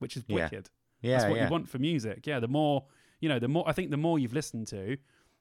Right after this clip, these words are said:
Speaker 1: the better your listening experience will be for other stuff, and the more open you will be to stuff.
Speaker 2: Yeah.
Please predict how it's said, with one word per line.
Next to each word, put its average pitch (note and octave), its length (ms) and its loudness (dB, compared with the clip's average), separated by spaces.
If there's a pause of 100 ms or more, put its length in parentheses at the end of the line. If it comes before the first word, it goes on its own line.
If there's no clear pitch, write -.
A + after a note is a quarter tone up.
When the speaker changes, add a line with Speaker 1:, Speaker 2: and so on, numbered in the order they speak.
(120)
Speaker 1:
the B2+ 80 -2
better D3+ 280 0
your A#2+ 200 0
listening A#2+ 560 -4
experience B2 420 -6
will A#2 80 -4
be A#2 140 -6
for - 120 -10
other A#2 140 -6
stuff, A#2+ 320 -6
and C#3 180 -2
the C3 80 0
more B2+ 300 2
open A#2 520 0 (260)
you A#2+ 120 -4
will A2 120 -2
be G#2 160 -4
to - 100 -16
stuff. - 400 -12 (260)
Speaker 2:
Yeah. E2+ 260 -2